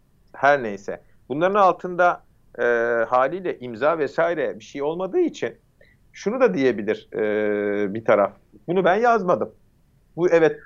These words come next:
benim telefonumdan yazılmış ama bunu ben yazmadım." Şimdi bu noktada,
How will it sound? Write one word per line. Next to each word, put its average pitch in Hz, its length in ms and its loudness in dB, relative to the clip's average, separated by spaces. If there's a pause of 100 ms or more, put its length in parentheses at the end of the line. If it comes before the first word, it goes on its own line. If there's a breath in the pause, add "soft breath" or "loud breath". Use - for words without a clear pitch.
(180)
benim 135 280 -2
telefonumdan 143 440 0
yazılmış 175 280 -2
ama 156 140 -2
bunu 160 160 -2
ben 180 180 2 (280)
yazmadım." 131 720 0
Şimdi 170 220 -14
bu 269 100 -6
noktada, 143 680 0